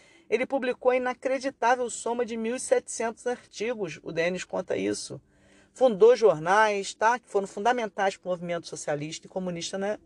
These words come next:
Itália. Um jornal que ele editou de mil novecentos e dezenove a mil novecentos e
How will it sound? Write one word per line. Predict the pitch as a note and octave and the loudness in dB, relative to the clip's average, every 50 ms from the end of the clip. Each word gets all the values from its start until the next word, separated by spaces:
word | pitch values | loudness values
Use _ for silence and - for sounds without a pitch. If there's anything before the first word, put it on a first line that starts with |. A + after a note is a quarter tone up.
| - | -16
Itália. | - - - - F3 E3 D#3+ D3 C#3 C#3 C#3 _ _ _ _ _ _ _ _ _ _ _ _ _ - | -16 -10 -4 -2 0 0 2 2 0 -2 -4 _ _ _ _ _ _ _ _ _ _ _ _ _ -2
Um | A#3+ | 4
jornal | B3+ C#4 C4+ A#3 G3+ G#3 G#3+ A3 G3 | 8 10 10 10 10 6 4 4 2
que | - - | 2 4
ele | G3+ G#3 G3+ G#3+ | 4 4 4 2
editou | F3 G3 G3 - - G3 F#3 F#3 | -4 -6 -8 -4 0 0 0 0
de | F3 | 0
mil | F3+ | -2
novecentos | F3+ F3 D#3 - - G3 G3 F3+ E3 | -2 -2 -2 -2 -4 -2 -4 -4 -4
e | E3 | -4
dezenove | F3+ E3+ E3+ E3+ E3+ | -4 0 2 2 2
a | E3 | 2
mil | E3+ E3 | 0 -4
novecentos | D#3 D3 - F3 D3+ D#3+ | -8 -6 -8 -10 -10 -10
e | E3 D3 - | -12 -12 -14